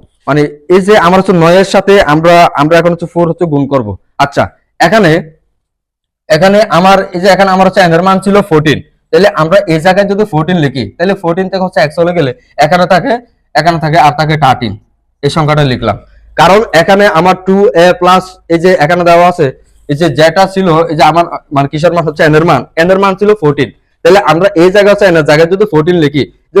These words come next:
ফোরটিন থেকে মাইনাস ওয়ান চলে গেলে যে এখানে থাকে থার্টিন, এরপর এখানে মাইনাস ফোর। এখন আমরা হচ্ছে থার্টিন এর সাথে এখন আমরা এই যে এখানে হচ্ছে ফোর সংখ্যাটা গুণ করব, তাহলে হচ্ছে ফোর গুণ করলে হয়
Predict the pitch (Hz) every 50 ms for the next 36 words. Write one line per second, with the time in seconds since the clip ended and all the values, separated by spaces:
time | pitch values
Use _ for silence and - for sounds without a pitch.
0 | 190 - 185 185 185 208 202 185 202 196 208 190 180 156 160 170 170 170 175 175
1 | 170 175 180 165 165 170 185 214 254 - - - _ _ _ _ _ _ _ _
2 | - 135 156 156 143 131 - - 120 143 170 180 170 170 180 160 - - 151 139
3 | 135 - 127 101 - _ _ _ _ - - 160 156 180 175 170 160 170 165 165
4 | 147 143 151 143 147 147 123 101 - _ _ _ _ _ - 156 180 202 214 202
5 | - 143 160 165 190 202 196 208 - 180 165 170 - 202 208 202 196 - 208 202
6 | 202 143 151 156 - - - - - 170 180 214 190 156 127 - - - 151 170
7 | 175 175 180 180 180 190 180 175 202 202 156 160 175 185 180 180 190 - - 180
8 | 185 180 - 214 196 175 190 180 180 170 143 147 147 143 180 190 170 143 139 -
9 | - - _ _ - 156 165 165 165 190 - - 160 170 175 165 165 160 151 165
10 | 165 165 170 175 196 240